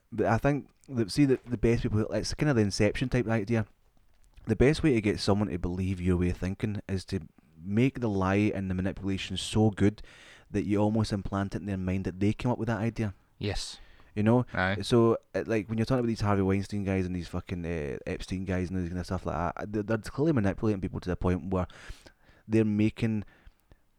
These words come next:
Speaker 1: you know, uh, obviously you're talking about these kids who are get paid, like, two hundred pound for mas-, massages. Th-, there's, there's gotta be, there's a line there at one point where he's manipulating them into thinking, you know, this is,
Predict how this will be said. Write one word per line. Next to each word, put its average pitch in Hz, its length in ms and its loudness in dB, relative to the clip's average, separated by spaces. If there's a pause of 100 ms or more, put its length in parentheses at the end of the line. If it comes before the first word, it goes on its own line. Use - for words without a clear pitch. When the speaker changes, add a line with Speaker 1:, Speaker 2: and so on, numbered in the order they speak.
Speaker 1:
you 117 120 -8
know, 107 260 2
uh, 104 240 -2
obviously 107 240 -2
you're 95 80 2
talking 92 120 0
about 85 100 -4
these 90 100 -4
kids - 240 -4
who 92 120 -2
are 87 60 0
get 85 140 -8
paid, 95 180 -2
like, 76 120 -8
two - 100 -4
hundred 87 160 0
pound 87 220 -4
for - 120 -10
mas-, 87 320 -8
massages. 90 560 -4
Th-, 117 220 -4
there's, 120 200 -2
there's 120 220 -4
gotta 143 200 2
be, 127 80 0
there's 113 160 0
a 113 60 2
line 123 280 2
there 107 140 2
at 92 120 -2
one 95 180 -2
point 90 240 0
where 90 180 -2
he's 87 300 -8
manipulating 95 540 -4
them 82 80 -8
into 87 100 -4
thinking, 87 380 -6
you 87 100 -6
know, 87 60 -4
this 95 200 -6
is, 110 60 -6